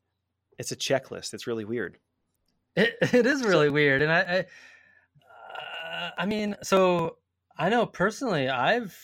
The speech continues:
Speaker 2: um, I mean, I'm guilty of trying to replicate certain images myself in the past, and, like, I'm not ashamed to admit that. Like, it was about,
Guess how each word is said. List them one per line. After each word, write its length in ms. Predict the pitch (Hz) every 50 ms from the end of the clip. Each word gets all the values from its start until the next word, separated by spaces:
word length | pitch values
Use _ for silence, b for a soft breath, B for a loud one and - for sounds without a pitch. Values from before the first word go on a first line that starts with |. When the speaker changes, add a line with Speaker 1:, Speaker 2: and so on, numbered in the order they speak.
| - _ - - -
Speaker 2:
um, 560 | 151 147 139 131 127 120 117 113 113 113 - _ - - - - - - _ _ _ - - - - _ _ _ _ _ _ _ _ _ _ _ _ _ _ _ _ _ _ _ _ _ _ _ -
I 40 | 160
mean, 120 | 151 156
I'm 140 | 165 185 202
guilty 460 | 160 170 165 160 160 - - 156 151 147
of 180 | 139 123 - - - - 196 202 202 -
trying 500 | - - - 160 151 147 143 143 139 139 135
to 160 | - 156 139
replicate 720 | 123 123 127 127 - - 139 131 - 139 131 127 123 120 - _
certain 720 | - - - 143 131 131 139 131 131 127 127 120 123 131 -
images 720 | 131 127 127 131 123 123 127 127 127 127 120 - - - _ _ _ _ _ _ -
myself 640 | 127 123 117 - - - 131 127 135 143 - -
in 100 | 135 127
the 80 | 123 117
past, 500 | - - 120 113 117 131 135 - - -
and, 320 | 127 120 117 117 117 117 - _ _ _ _ _ _ _ _ _ _ -
like, 120 | 127 -
I'm 120 | 135 139
not 140 | 139 139 135
ashamed 420 | 131 120 - - 131 127 127 127 -
to 100 | - 139
admit 360 | 127 - 190 196 220 - _
that. 260 | - 135 131 147 165
Like, 200 | 139 123 120 -
it 80 | 139 127
was 180 | 123 127 120 123
about, 560 | 120 113 120 123 131 127 120 - - -